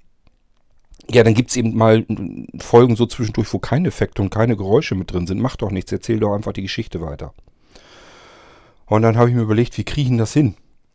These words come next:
Ähm, dass ich die Geschichte weitererzählen kann und man jetzt plötzlich eigentlich einen Unterschied hört, nämlich es gibt keine Albträume mehr, die vorweg dann aufwendig machen muss.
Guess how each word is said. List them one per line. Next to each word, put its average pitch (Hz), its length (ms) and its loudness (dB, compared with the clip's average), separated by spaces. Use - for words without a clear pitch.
Ähm, 101 360 0
dass 95 220 -6
ich - 400 -8
die 92 440 -10
Geschichte 107 500 -4
weitererzählen 113 680 -2
kann 110 420 -2
und - 380 -8
man 104 180 0
jetzt 104 220 -4
plötzlich 107 380 -4
eigentlich 107 240 -2
einen 101 100 0
Unterschied 110 420 0
hört, 117 220 2
nämlich 107 320 0
es - 120 -12
gibt - 140 -4
keine 92 240 0
Albträume 107 600 2
mehr, 101 280 -2
die 98 160 -8
vorweg 98 500 -4
dann 98 360 -2
aufwendig 98 500 -4
machen 98 300 -8
muss. 95 300 -8